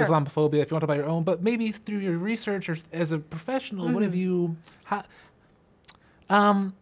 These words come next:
Speaker 2: it's, you know, it's one thing if you experience prejudice as a, as a person.
Speaker 1: Sure.
Speaker 2: It's another if you understand it as, um,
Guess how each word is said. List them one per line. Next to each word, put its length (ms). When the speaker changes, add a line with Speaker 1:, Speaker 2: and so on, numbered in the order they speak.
Speaker 2:
it's, 240
you 80
know, 60
it's 120
one 280
thing 240
if 120
you 120
experience 500
prejudice 800
as 160
a, 60
as 120
a 40
person. 480
Speaker 1:
Sure. 320
Speaker 2:
It's 140
another 340
if 180
you 120
understand 500
it 80
as, 460
um, 500